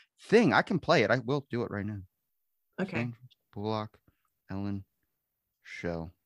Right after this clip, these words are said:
Speaker 1: So if I say Sandra Bullock, Ellen show, Sandra Bullock and her Korean baby foreskin rejuvenation treatment, and it's a skit. Well, it's gonna be an advertisement, so hang on, let's let that advertisement play.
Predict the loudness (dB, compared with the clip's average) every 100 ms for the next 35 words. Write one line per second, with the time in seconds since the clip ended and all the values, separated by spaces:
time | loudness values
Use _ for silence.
0 | _ _ _ _ _ -18 0 0 4 4
1 | 4 2 2 -2 -2 0 2 2 0 -2
2 | 2 0 0 -12 -16 0 2 4 2 2
3 | 4 4 2 -2 -2 -2 -2 0 0 0
4 | 0 -2 -2 -2 0 0 -2 -2 -4 -2
5 | -2 -4 -6 -10 -10 -12 -10 -6 -6 -4
6 | -6 -6 -8 -8 -6 -6 -12 -20 _ _
7 | -12 -12 -4 0 2 2 0 0 -6 -8
8 | -8 -12 -8 -8 -8 -10 -12 -16 -20 _
9 | _ _ _ _ _ _ -16 -8 -8 -6
10 | -4 -6 -4 -4 -4 -6 -10 -2 -2